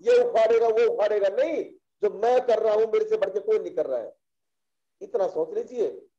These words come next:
आप automatic आप आगे बढ़ते जाएंगे। तो बहुत अच्छा लगता है सर, जो ये सपना है, हंड्रेड सिटी, hundred gold लाइन, हंड्रेड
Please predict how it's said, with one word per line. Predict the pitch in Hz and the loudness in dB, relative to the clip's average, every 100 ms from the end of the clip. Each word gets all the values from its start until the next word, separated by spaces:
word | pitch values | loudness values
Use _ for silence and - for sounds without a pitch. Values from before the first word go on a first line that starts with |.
| _ | _
आप | 165 185 190 - _ _ _ _ - | -6 -4 -4 -8 _ _ _ _ -4
automatic | 190 196 156 151 160 156 - _ _ | -2 -2 -2 -4 -6 -10 -18 _ _
आप | 151 151 | -4 -2
आगे | 147 143 | -2 0
बढ़ते | 139 131 131 | -2 -4 -6
जाएंगे। | 113 107 - - _ _ _ | -10 -12 -12 -20 _ _ _
तो | 135 135 135 - | -4 -4 -8 2
बहुत | 147 - | 4 4
अच्छा | 180 214 | 4 6
लगता | 202 196 | 6 8
है | 202 208 190 - - | 8 8 6 0 -4
सर, | - 190 185 - - - | 6 8 8 0 -8 -18
जो | 139 190 196 156 - - _ _ | 4 8 8 6 2 -6 _ _
ये | 143 | 0
सपना | 190 - 214 | 0 2 4
है, | 196 196 185 101 - - _ _ _ - | 6 8 6 2 -8 -16 _ _ _ -4
हंड्रेड | 165 196 190 | 2 2 2
सिटी, | - - 165 143 - _ _ _ _ 165 | -4 -6 -6 -6 -12 _ _ _ _ 0
hundred | 185 185 | 0 6
gold | 175 165 | 6 6
लाइन, | 160 - - _ _ _ _ _ - | 2 0 -10 _ _ _ _ _ -8
हंड्रेड | 151 170 165 - | 0 2 2 -2